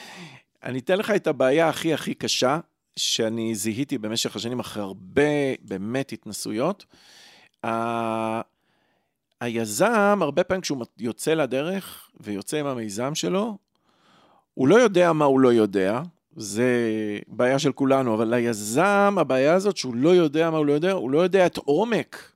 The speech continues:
הנפילה שיכולה לבוא בעקבות חוסר הידיעה, שהוא לא יודע אותה כרגע.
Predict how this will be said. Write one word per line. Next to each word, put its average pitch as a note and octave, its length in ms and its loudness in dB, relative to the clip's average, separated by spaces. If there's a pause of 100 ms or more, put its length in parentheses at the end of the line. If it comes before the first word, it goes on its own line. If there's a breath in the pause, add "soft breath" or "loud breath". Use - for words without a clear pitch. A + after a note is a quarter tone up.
(300)
הנפילה C3+ 880 0 (280)
שיכולה C3 640 -2
לבוא D#3 220 0
בעקבות B2+ 320 -12
חוסר B2+ 280 -8
הידיעה, A#2 460 0
שהוא C3+ 160 -8
לא D3 80 2
יודע G3 240 0
אותה F3+ 200 -4
כרגע. D#3 380 -4